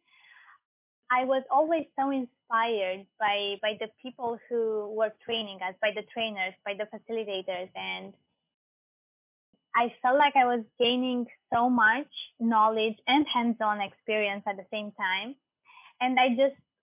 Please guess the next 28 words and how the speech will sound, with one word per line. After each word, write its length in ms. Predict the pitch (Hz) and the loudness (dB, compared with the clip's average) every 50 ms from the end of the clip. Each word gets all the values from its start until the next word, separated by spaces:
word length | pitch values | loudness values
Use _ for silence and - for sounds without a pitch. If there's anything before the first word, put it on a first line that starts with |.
| _ | _
wished 460 | - 233 208 208 196 247 277 320 294 - - - _ _ - _ _ _ - | -16 -14 -12 -2 2 4 4 4 2 -2 -10 -20 _ _ -20 _ _ _ 0
I 220 | 226 233 240 233 - | 2 2 2 0 0
could 300 | - 262 240 240 233 214 220 _ _ _ _ _ _ _ _ _ _ _ _ _ _ _ _ _ _ _ _ _ _ _ _ | 0 2 2 2 0 -4 -10 _ _ _ _ _ _ _ _ _ _ _ _ _ _ _ _ _ _ _ _ _ _ _ _
also 440 | - 254 277 269 277 - 262 247 226 - | 4 4 4 4 4 2 2 2 2 -2
give 120 | 262 240 - _ _ | -6 -6 -6 _ _
back 240 | 226 208 185 - - _ - _ _ _ _ _ _ _ _ _ | 2 2 2 2 -4 _ -20 _ _ _ _ _ _ _ _ _
to 200 | - 233 226 220 | -4 -2 -2 -2
help 360 | 214 - 247 240 240 240 233 - _ | 0 2 2 2 2 2 -2 -2 _
other 340 | - 233 247 254 262 262 254 | 4 4 4 4 2 -2 -2
people, 680 | 247 - 233 220 - - 214 202 202 208 208 208 220 240 _ - | -4 -6 -10 -10 -4 0 2 2 2 2 0 -2 -6 -6 _ -2
uh, 80 | 220 | -2
grow 240 | 220 202 220 233 233 | -2 0 0 0 0
and 120 | 240 233 214 | 0 0 -4
develop 360 | 220 196 220 214 220 226 220 - - | -4 -2 0 0 0 0 -2 -2 -4
as 80 | - 220 _ - | -6 -6 _ -4
much 240 | 220 226 226 226 226 - _ - | -2 -2 -2 -2 -6 -14 _ -6
as 120 | 220 214 214 | -6 -4 -2
I 180 | 214 208 214 214 _ _ _ | -4 -4 -4 -6 _ _ _
felt 280 | - 226 214 214 214 214 _ - | 0 0 0 0 -2 -4 _ -2
I 160 | 208 214 220 | -2 -2 -2
was 340 | 220 214 220 214 208 208 202 _ _ _ _ _ _ _ _ _ _ _ _ _ _ _ 220 | -2 -4 -4 -4 -4 -6 -10 _ _ _ _ _ _ _ _ _ _ _ _ _ _ _ -6
developing 840 | 214 247 208 196 233 240 240 240 226 233 _ 226 208 208 208 208 208 - - _ _ _ | -6 -6 -2 2 2 2 4 2 0 -2 _ -8 -8 -8 -10 -14 -18 -20 -20 _ _ _
through 280 | - 269 269 285 294 285 214 | -6 -4 0 2 0 0 0
this 120 | 226 214 208 _ _ | -4 -10 _ _ _
kind 180 | 202 196 202 190 | -6 -6 -6 -6
of 80 | 196 190 _ _ | -12 _ _ _
sessions. 440 | 196 185 - - - - - - 233 _ _ _ _ _ _ _ _ _ _ - - - _ - _ _ _ | -8 -8 -8 -16 -20 -20 -20 -20 -20 _ _ _ _ _ _ _ _ _ _ -20 -20 -20 _ -20 _ _ _
And 580 | 247 240 240 233 233 226 233 233 226 226 220 | -2 0 2 0 0 -2 -4 -6 -6 -8 -10